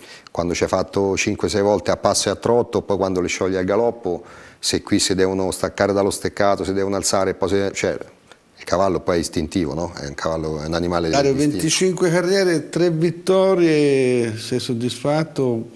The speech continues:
Speaker 2: o è mancato?
Speaker 1: <clears throat> Diciamo che è una discreta carriera, però è mancato, sì, è mancato, ci sono state delle occasioni che, ma forse per tutti i fantini è così, che per poco potevo vincere un palio, però anche se senti quegli altri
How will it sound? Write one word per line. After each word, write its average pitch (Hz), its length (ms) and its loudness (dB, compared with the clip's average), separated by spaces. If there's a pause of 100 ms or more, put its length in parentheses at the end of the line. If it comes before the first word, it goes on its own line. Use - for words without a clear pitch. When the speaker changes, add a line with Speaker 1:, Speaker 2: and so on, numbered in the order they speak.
(160)
Speaker 2:
o 127 240 -2
è 127 140 0
mancato? 117 920 0 (200)
Speaker 1:
<clears throat> - 180 -6
Diciamo 131 440 4
che 113 100 2
è - 20 6
una 123 160 2
discreta 120 460 2
carriera, 110 460 4
però 104 180 4
è 113 60 4
mancato, 92 460 2
sì, 90 180 -4 (160)
è 104 80 -4
mancato, 98 500 0
ci - 100 -6
sono 90 220 -6
state 92 260 2
delle 98 160 4
occasioni 101 560 2
che, 90 460 2
ma 104 140 0
forse 104 320 0
per 92 160 -2
tutti - 280 -2
i 80 40 -2
fantini 78 380 -4
è 71 100 -6
così, 80 340 -4
che - 160 -6
per 82 300 -2
poco 87 520 4
potevo 90 320 0
vincere 90 400 -2
un 90 140 -4
palio, 92 460 2
però 92 180 2
anche 80 320 -2
se 85 120 -4
senti 85 340 -2
quegli 87 180 0
altri 87 420 -2